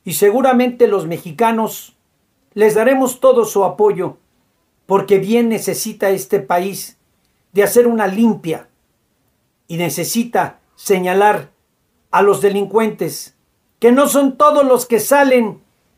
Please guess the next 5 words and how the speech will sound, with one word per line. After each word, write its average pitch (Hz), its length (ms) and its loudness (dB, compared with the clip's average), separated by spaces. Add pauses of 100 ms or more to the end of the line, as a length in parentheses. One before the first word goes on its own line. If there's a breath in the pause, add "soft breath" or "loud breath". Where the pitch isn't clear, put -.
(720)
y 214 180 2
en 214 100 4
las 202 400 -2 (220)
famosas 226 680 0
series 220 720 2